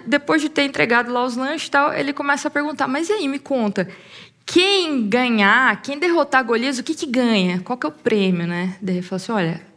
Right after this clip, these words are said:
a pessoa que derrotar Golias vai ganhar muito dinheiro, vai ficar rico,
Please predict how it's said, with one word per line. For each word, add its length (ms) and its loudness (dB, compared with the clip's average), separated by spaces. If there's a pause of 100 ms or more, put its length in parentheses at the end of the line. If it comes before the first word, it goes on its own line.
a 120 -12
pessoa 640 -6
que 520 -8 (480)
derrotar 380 -6
Golias 580 -6 (760)
vai 160 2
ganhar 240 2
muito 220 0
dinheiro, 260 -2
vai 120 2
ficar 200 0
rico, 340 0